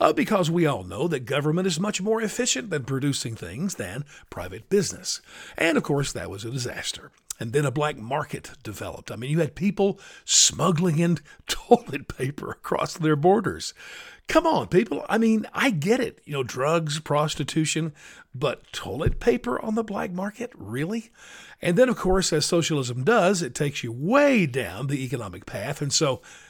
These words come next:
today there's not really a problem because you can wipe your butt with Venezuelan cash, their currency, because it's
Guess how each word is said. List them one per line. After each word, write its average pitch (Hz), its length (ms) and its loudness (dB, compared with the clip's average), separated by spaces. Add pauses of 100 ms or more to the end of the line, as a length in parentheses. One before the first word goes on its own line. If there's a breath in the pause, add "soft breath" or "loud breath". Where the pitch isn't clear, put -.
today 233 260 8
there's 170 160 4
not 156 160 2
really 139 200 2
a 110 60 -4
problem 165 440 2
because 147 460 0
you 165 140 0
can 143 200 0
wipe 170 280 0
your 156 120 4
butt 165 300 -2
with 139 220 -4 (240 loud breath)
Venezuelan 151 720 0
cash, - 540 -8 (220 loud breath)
their 156 160 4
currency, 143 520 -2
because 139 440 -2 (280 loud breath)
it's 160 300 0